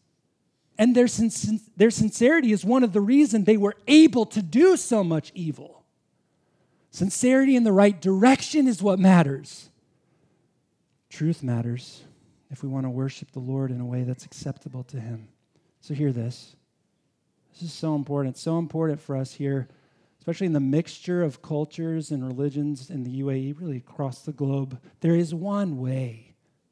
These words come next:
one way to God, and it's through Jesus. The only way you can know God is if you are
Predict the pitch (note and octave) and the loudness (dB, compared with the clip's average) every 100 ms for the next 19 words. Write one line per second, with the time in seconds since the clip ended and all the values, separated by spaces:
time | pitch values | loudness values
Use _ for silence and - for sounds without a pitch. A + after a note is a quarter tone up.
0 | - D3 G3+ B3 A#3+ F#3 C#3+ C3+ A#2+ C3 | -16 -6 -2 0 0 -2 -4 -6 -8 -12
1 | - B2+ D3+ _ _ _ _ _ _ _ | -20 -20 _ _ _ _ _ _ _ _
2 | _ _ D#3 D3 D3 - C3+ A#2+ A2+ A#2 | _ _ -6 -4 -4 -8 -14 -12 -12 -12
3 | A#2 A#2+ _ _ _ _ _ _ _ _ | -14 -18 _ _ _ _ _ _ _ _
4 | _ _ - D#3+ F#3+ - - G#3 C4 C#4+ | _ _ -10 -4 -4 -4 0 2 2 2
5 | C#4+ D4 B3+ F#3 G#3+ G#3 D#3+ C3+ B2+ C3 | 2 2 0 0 2 4 2 0 -6 -8
6 | A3+ A3+ - A3+ G3 G3 G3+ D#3+ E3 F3+ | -8 -6 -6 -4 -4 -4 -4 -4 0 2
7 | F3 C#3 B2+ - _ - F#3 - - F#3+ | 2 0 -6 -16 _ 0 0 0 -2 -2
8 | - E3 A#3 F#3+ F3 | -2 -6 -6 -4 -6